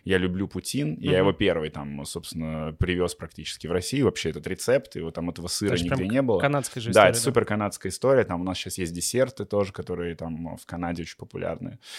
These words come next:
Speaker 1: типа хвост бобра, это такая, э,
Speaker 2: Мгм.
Speaker 1: слойка. В общем, я просто сам это люблю, и как бы, и мы это вс-, вот из этого конструктора мы, получается, а, если есть какой-то спикизи-бар коктейльный, который, э, у него есть своя вот эта вот, эм,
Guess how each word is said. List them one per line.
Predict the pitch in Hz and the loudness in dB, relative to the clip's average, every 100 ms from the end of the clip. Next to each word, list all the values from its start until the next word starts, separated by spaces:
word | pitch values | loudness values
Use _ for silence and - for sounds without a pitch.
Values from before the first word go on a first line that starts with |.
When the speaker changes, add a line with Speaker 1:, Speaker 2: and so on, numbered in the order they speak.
| - - | -16 -18
Speaker 1:
типа | - 95 | -16 -14
хвост | - 95 85 85 | -2 2 2 4
бобра, | 90 85 95 101 107 104 | 2 4 6 6 2 -4
это | - | -12
такая, | - 90 82 80 85 | -12 -8 -6 -6 -6
э, | |
Speaker 2:
Мгм. | 82 139 139 | -4 -2 -2
Speaker 1:
слойка. | 139 90 87 - 85 | -2 2 2 0 0
В | 104 | 0
общем, | - 117 | 2 4
я | 131 | 4
просто | - 127 - | 8 6 6
сам | - 101 80 | 4 4 2
это | 82 | -6
люблю, | 92 113 165 190 - - - - | -4 0 2 2 -2 -16 -14 -4
и | 104 | 0
как | 123 110 | 2 4
бы, | 107 101 | 6 6
и | 104 | 4
мы | 160 | 2
это | 156 101 | 2 0
вс-, | - - | -4 -6
вот | 104 107 - | -4 -4 -2
из | 110 | 0
этого | 123 104 | 2 4
конструктора | - 101 - 135 175 - 104 | 4 4 2 0 0 2 2
мы, | 95 | 2
получается, | 92 107 - 147 143 - 101 - - - - 95 | 0 -2 4 4 4 0 -2 -4 -12 -20 -14 -6
а, | 90 87 87 | -2 0 0
если | 98 101 101 92 - 95 | -2 -2 2 2 0 -4
есть | 104 110 - | -2 -2 -2
какой-то | 92 98 - | -4 -4 -6
спикизи-бар | - 113 117 92 90 98 90 78 | -6 -4 -4 -2 2 4 4 4
коктейльный, | 87 - - 90 82 78 - | -8 -10 -2 -2 -2 -6 -10
который, | - - 95 87 85 71 - | -12 -2 0 2 0 -4 -10
э, | 92 | -6
у | 80 78 | -4 -4
него | 90 90 | -4 -4
есть | 87 | -4
своя | - 95 95 92 82 | 0 0 2 2 0
вот | 85 | -4
эта | 87 85 | -10 -10
вот, | 80 - 85 | -10 -8 -8
эм, | 80 78 - | -6 -8 -12